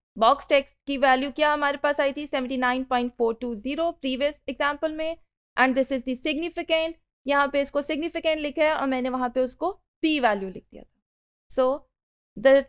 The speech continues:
test the null hypothesis that the observed covariance matrix of the dependent variable are equal across groups। This is the test the null hypothesis। So here is the multivariate test।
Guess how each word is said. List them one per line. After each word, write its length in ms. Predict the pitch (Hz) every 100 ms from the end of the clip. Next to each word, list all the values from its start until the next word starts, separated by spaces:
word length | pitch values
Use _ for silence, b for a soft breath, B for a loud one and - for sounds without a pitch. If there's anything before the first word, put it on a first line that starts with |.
| -
test 300 | 370 427 -
the 80 | 359
null 180 | 339 349 311
hypothesis 920 | 311 311 320 453 427 247 220 269 - _ _ _ _ _ 220
that 320 | 262 269 247
the 80 | 302 -
observed 640 | 247 - - 302 320 330 - -
covariance 720 | 392 403 311 285 277 277 - 240
matrix 420 | 285 311 320 - 247
of 120 | 240 214
the 80 | 208 247
dependent 500 | - 330 349 370 330
variable 640 | 320 320 320 262 302 294 - 233
are 120 | 233 _ - 330
equal 500 | - 302 320 330 330 _ _ _ -
across 680 | 233 - 254 254 269 262 _ _ _ _
groups। 460 | 262 233 170 _ _ _ _ _ _ _ -
This 180 | 254 254
is 200 | 247 226
the 120 | 262 262
test 220 | 233 240
the 140 | 302 453 _ -
null 240 | 240 208
hypothesis। 680 | 190 175 - - _ - - _ _ _ _ _ _ _ _
So 160 | 320 339
here 200 | 403 403
is 160 | 381
the 120 | 392 359
multivariate 580 | 349 359 359 339 339 - 311
test। 320 | 320 381